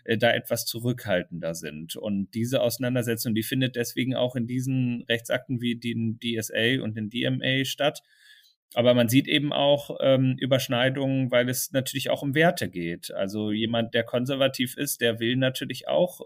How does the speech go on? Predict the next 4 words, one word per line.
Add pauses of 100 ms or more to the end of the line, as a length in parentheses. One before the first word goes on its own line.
ähm, (560)
äh,
nicht
hinnehmen,